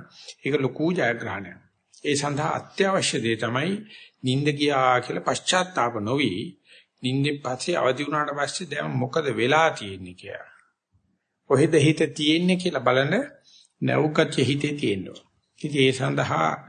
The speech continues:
අ, දෙන උපදේශය තමයි, මේ ප්‍රායෝගිකව අත්දැක බලන්න දෙන උපදේශය තමයි, මට නින්ද යන්න ඉඩ තියෙනවා. එහෙම නැත්නම් නින්ද යන්න පුළුවන් කියන එක බාර අරගෙන, අ,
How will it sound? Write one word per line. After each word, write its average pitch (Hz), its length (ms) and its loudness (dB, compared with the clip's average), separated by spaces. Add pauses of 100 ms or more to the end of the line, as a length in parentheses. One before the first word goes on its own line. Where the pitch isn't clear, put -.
(440)
අ, 117 60 -4 (200)
දෙන 127 260 -4
උපදේශය 123 680 4
තමයි, 98 300 -6 (140)
මේ 113 240 -8 (180)
ප්‍රායෝගිකව 123 800 0
අත්දැක 123 440 0
බලන්න 131 280 0
දෙන 127 140 -2
උපදේශය 156 540 0
තමයි, 113 360 -4 (520)
මට 131 200 -4
නින්ද 139 320 0
යන්න 156 280 2
ඉඩ 131 200 0 (100)
තියෙනවා. 117 560 2 (1120)
එහෙම 131 120 -2
නැත්නම් 135 380 0 (340)
නින්ද 127 340 -2
යන්න 127 340 -2
පුළුවන් 143 440 0
කියන 135 240 -6
එක 123 100 -6 (160)
බාර 113 300 0
අරගෙන, 139 400 0 (880)
අ, 120 80 -4